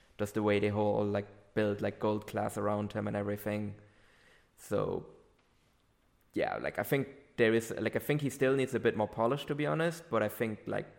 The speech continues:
once he gets that, I think he can be, like, very easily, like, the,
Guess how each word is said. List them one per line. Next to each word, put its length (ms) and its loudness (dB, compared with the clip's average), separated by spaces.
once 240 0
he 60 -4
gets 280 -4
that, 160 -2
I 40 -2
think 260 -8
he 200 -8
can 260 -4
be, 100 -6
like, 160 -6
very 240 0
easily, 680 -4
like, 160 -4
the, 340 2